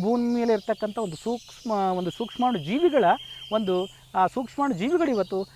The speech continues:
ನಾಶ ಆಗಿ ಹೋಗ್ತಾ ಇದ್ದಾವೆ. ಹಾಗಾಗಿ ಅದರ ಜೊತೆಗೆ ಭೂಮಿನೂ ಕೂಡ ಅದರ ಆರೋಗ್ಯವನ್ನ ಕಳ್ಕೊಂಡು ಭೂಮಿ ಬರಡಾಗ್ತಾ ಇದೆ. ಹಾಗಾಗಿ ನಾವು ಸಾವಯವ ಒಂದು ಕೃಷಿನೂ ಕೂಡ ಇತ್ತೀಚಿನ ದಿನಗಳಲ್ಲಿ ನಾವು ರೈತರಿಗೆ ಮನವರಿಕೆ ಮಾ-, ಮನವರಿಕೆ ಮಾಡಿ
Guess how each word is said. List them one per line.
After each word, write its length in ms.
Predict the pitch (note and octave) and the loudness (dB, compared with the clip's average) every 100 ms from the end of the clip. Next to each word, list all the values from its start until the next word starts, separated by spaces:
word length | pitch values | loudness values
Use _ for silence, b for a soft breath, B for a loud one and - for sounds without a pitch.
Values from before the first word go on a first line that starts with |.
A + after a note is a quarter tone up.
| b | b
ನಾಶ 300 | B2 D3+ - | -4 -2 0
ಆಗಿ 120 | G#3 | 2
ಹೋಗ್ತಾ 300 | G3+ F3+ - | 2 0 0
ಇದ್ದಾವೆ. 520 | C#3 C3+ D3 D#4+ - b b | 0 0 0 0 -4 b b
ಹಾಗಾಗಿ 420 | F#3 A#3+ C#4 A#3 B3+ b - | 6 8 8 4 -2 b 2
ಅದರ 180 | G3+ | 4
ಜೊತೆಗೆ 440 | B3 F#3+ A#3+ F4 B3+ | 6 6 6 6 4
ಭೂಮಿನೂ 340 | G3 A3+ G#3+ | 2 2 -2
ಕೂಡ 180 | F#3+ F#3+ E4+ - - | -2 0 0 -4 -16
ಅದರ 160 | C3+ D#3+ | -6 0
ಆರೋಗ್ಯವನ್ನ 600 | D3+ E3+ F#3 F3 F#3 F3+ D#3 A#2 | 2 2 2 2 0 0 -2 -2
ಕಳ್ಕೊಂಡು 500 | E3 G#3+ D#4+ C#4 E3 - B - | 0 2 2 0 0 -4 B -6
ಭೂಮಿ 280 | D3+ G#3 G#3+ | 2 2 2
ಬರಡಾಗ್ತಾ 460 | C#3 C3+ C#3 - A#2+ | -2 0 0 -2 -8
ಇದೆ. 420 | A2+ G#2 - - | -8 -10 -18 -2
ಹಾಗಾಗಿ 340 | D#3 G#3 A#3 A3 | 2 6 4 2
ನಾವು 280 | A3 G#3+ C4+ - | -2 -4 -6 -4
ಸಾವಯವ 520 | C#3 G3 C4+ C#4+ C#4 | -2 0 0 2 0
ಒಂದು 280 | B3+ A#3 G#3 | 0 -2 -4
ಕೃಷಿನೂ 360 | G3 F3 F#3 | -6 -6 -6
ಕೂಡ 200 | D#3+ G3+ | -4 2
ಇತ್ತೀಚಿನ 560 | G#3 F#3+ E3 F#3+ F#3 F#3 | 2 2 -2 -6 -6 -4
ದಿನಗಳಲ್ಲಿ 440 | F3 F3 F3 F#3+ | -4 0 0 2
ನಾವು 240 | F3+ E3 C3+ B B - | 2 0 -2 B B -10
ರೈತರಿಗೆ 600 | C#3 F3 B3+ D#4 D4 G#3+ | 0 2 2 2 0 0
ಮನವರಿಕೆ 500 | E3 C#3+ G#3 A#3+ B3 | -2 2 4 4 4
ಮಾ-, 420 | G3 C3+ - - - _ _ - C#3+ - - | 0 -4 -8 -20 -20 _ _ -16 -14 -8 0
ಮನವರಿಕೆ 360 | A3+ D4+ - | 4 4 2
ಮಾಡಿ 340 | F#3 C3 B2 | -2 -2 -6